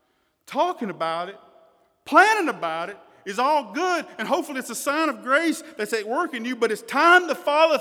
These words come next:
through, Paul says. Now finish doing it. "See that you excel in this act of grace also." Like John said,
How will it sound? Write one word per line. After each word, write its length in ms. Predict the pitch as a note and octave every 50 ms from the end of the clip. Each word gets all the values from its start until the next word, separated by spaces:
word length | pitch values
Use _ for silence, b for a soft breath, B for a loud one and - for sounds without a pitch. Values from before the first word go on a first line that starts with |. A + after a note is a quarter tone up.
| D#4+ -
through, 280 | C#4 E4 F#4 G4+ F#4+
Paul 280 | - G#3+ A#3 G3 D#3+ D#3
says. 340 | D#3 - E3 B2 G#2+ G#2+ - - - - - - _ b b b b b b b b
Now 140 | b C#4 C4+
finish 560 | - - - - - F4 F#4 F#4+ F#4 E4+ -
doing 460 | - - F4 G#4+ A4+ F#4+ D#4+ G3 D#3+
it. 120 | C3+ A#2+ - - - - - - - _ _ _ _ _ _ _ _ _ _ _ _ _ _ _ _ _ _ _ _ _ _ _ _ _ _ _ _ _ _ _ _ _ _ _ _ _ _ _ _ _ _ _ _ _ _ _ _ _ _ _ _ _ _ _ _ _ _ _ _ _ _ _ _ _ _ _ _ _ _ _ _ _ _ _ _ _ _
"See 280 | _ - - C#3+ D3 D#3
that 200 | C#3+ D3+ D3 -
you 80 | - D3
excel 460 | C#3+ C3+ - - C3+ B2 B2 A#2+ A#2
in 120 | A2+ G#2+ G#2
this 260 | B2 B2+ B2+ - -
act 220 | A#2+ A#2 A#2+ -
of 80 | G#2 F#2
grace 280 | - G2 F#2+ F#2 _ F#2+ G2+
also." 240 | B2 A#2 - - _ _ _ _ _ _ _ _ _ _ _ _ _ _ _ _ _ _ _ _ _ _ _ _ _ _ _ _ _ _ _ _ _ _ _ _ _ _ _ _ _ _ _ _ _ _ _ _ _ _ _ _ _ _ _ _ _
Like 120 | - A2 G#2+
John 320 | B2+ C#3 C3+ D3 D3+ C#3+
said, 440 | - - D#3+ D#3 D#3 D#3+ D#3 D3+ C#3+